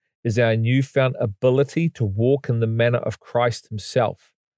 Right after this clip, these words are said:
We are able to be the demonstration of godliness or righteousness, and we are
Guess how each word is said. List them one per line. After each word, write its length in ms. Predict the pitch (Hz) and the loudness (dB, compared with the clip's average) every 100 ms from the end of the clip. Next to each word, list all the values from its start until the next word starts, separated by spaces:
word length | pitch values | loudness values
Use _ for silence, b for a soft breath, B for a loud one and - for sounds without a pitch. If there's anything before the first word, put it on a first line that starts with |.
| _ _ _ _ - | _ _ _ _ 0
We 140 | 123 | 2
are 200 | 127 135 | 2 2
able 220 | 135 131 | 2 2
to 100 | 131 | -2
be 140 | 120 123 | 0 0
the 120 | 113 | -2
demonstration 880 | 104 123 131 139 - 139 131 - 113 | -2 0 0 -2 2 2 2 -2 -4
of 200 | 95 - | -4 2
godliness 680 | 120 131 135 131 151 160 - - | 2 4 2 0 0 -2 -8 -2
or 180 | 107 | 0
righteousness, 880 | 104 117 - - 110 - 110 120 - _ _ _ _ _ | 2 2 0 -4 -10 -6 -6 -6 -12 _ _ _ _ _
and 160 | 110 120 | 0 2
we 140 | 117 | 4
are 180 | 120 | 2